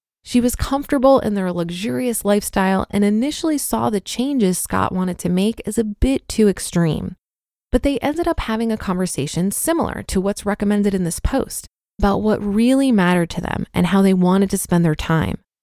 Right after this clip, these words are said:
Taylor realized that the things most important to her actually didn't cost a lot of money. Their lifestyle up until that point was just something they had become kinda used to.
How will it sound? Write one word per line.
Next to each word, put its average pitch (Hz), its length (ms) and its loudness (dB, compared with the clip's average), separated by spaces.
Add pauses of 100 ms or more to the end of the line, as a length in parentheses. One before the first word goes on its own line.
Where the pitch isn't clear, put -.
(360)
Taylor 262 360 4
realized 220 600 2
that 220 160 0
the 196 80 -2
things 247 440 2
most 190 380 0
important 185 480 -2
to 233 80 -2
her 262 260 -2 (120)
actually 277 500 -2
didn't 226 320 0
cost - 420 -2
a - 60 0
lot 180 180 4
of 165 80 0
money. 190 380 2 (500)
Their 214 160 6
lifestyle 208 800 -2
up - 160 0
until 208 220 2
that - 200 -2
point 269 320 0
was 220 160 -6
just 262 220 -2
something 294 420 -4
they 277 120 -2
had 247 320 -2
become 233 400 -6
kinda 277 280 -4
used 196 480 2
to. - 260 -8